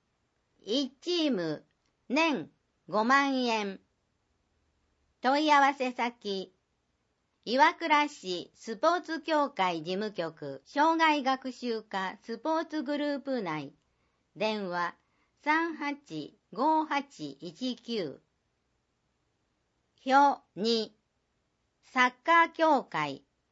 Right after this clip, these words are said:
会場で受付します。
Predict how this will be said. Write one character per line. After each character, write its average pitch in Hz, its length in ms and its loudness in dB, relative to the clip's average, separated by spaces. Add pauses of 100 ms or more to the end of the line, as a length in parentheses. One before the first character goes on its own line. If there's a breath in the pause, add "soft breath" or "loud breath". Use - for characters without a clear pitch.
(600)
会 277 300 0
場 285 240 2
で 240 360 -2
受 226 240 -4
付 208 280 -6
し 165 200 -14
ま 151 220 -6
す。 - 60 -18